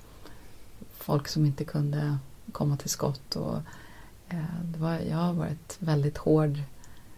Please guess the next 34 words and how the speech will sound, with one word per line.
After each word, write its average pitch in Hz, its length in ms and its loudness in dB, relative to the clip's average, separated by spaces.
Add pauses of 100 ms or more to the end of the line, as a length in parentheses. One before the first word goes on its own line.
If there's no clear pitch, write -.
(500)
först 196 280 6
och 156 60 0
främst 139 220 4
gentemot 147 400 -2
mig 147 100 4
själv, - 340 -2
men, 151 420 2
men 151 440 4
definitivt 156 540 0
gentemot 156 420 -2
andra. 156 420 0 (640)
Så 156 260 4
det, 151 300 4
så 156 100 2
det 160 180 10
är 170 40 10
en, 160 260 12
eh, 156 140 8 (460)
idag, 165 440 10
men 160 180 8
idag 165 300 12
<laughs> - 0 -
ser - 220 6
jag - 200 8
verkligen 151 320 6
att 156 180 2
det, 156 160 6 (640)
det 165 80 0
ligger 156 260 8
en 156 120 6
otrolig 175 460 4
klokhet 170 600 2
i - 40 -2
det. - 240 -4